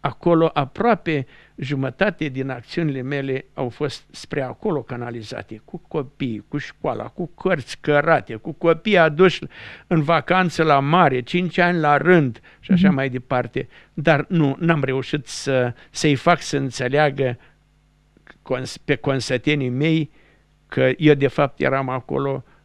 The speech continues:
Speaker 1: uh, nu
Speaker 2: Pentru
Speaker 1: un
Speaker 2: un bine.
Speaker 1: român, eram un consătean al lor.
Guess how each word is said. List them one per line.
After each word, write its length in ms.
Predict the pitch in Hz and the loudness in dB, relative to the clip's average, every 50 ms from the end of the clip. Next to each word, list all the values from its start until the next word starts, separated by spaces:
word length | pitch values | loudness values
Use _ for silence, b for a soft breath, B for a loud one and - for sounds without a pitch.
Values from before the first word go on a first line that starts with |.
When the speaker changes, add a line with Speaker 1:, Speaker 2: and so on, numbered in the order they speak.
| _ _ _ | _ _ _
Speaker 1:
uh, 260 | - 127 123 131 131 - _ _ _ _ _ _ | -2 -2 0 -2 -4 -8 _ _ _ _ _ _
nu 400 | - 143 180 233 226 165 117 - _ _ | 2 4 6 6 6 4 2 -4 _ _
Speaker 2:
Pentru 180 | - 180 170 165 | 2 4 6 6
Speaker 1:
un 60 | 160 | 6
Speaker 2:
un 60 | - | 6
bine. 100 | 147 143 143 143 156 | 6 6 8 8 8
Speaker 1:
român, 460 | 151 170 151 156 160 156 151 139 117 - _ _ _ | 8 8 8 6 4 4 2 2 -2 -8 _ _ _
eram 560 | - - 127 131 131 135 143 165 202 208 - - _ _ - | -6 -2 -2 0 0 2 4 4 2 2 0 -4 _ _ -2
un 340 | 160 160 185 214 196 170 - _ _ | 2 2 4 2 2 -2 -10 _ _
consătean 1000 | - - 180 170 156 135 - - - - 180 185 180 - - 208 208 180 160 156 | -6 -4 -4 -4 -4 -8 -10 -12 -8 -4 -4 -4 -4 -6 -6 -6 -6 -4 -6 -6
al 140 | 151 160 160 | -6 -6 -4
lor. 320 | 151 151 139 123 110 | -4 -4 -6 -8 -12